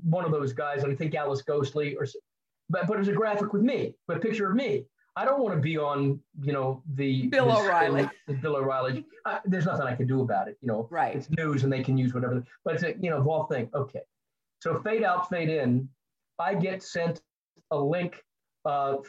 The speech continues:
Speaker 1: for a segment on Seth Meyers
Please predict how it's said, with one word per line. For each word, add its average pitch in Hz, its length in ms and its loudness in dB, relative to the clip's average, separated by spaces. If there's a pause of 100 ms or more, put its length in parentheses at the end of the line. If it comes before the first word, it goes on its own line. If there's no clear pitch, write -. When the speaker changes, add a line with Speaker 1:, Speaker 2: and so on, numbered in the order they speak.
Speaker 1:
for 156 340 2
a 147 120 4
segment 185 500 0
on 151 200 0
Seth - 440 -4
Meyers - 760 -2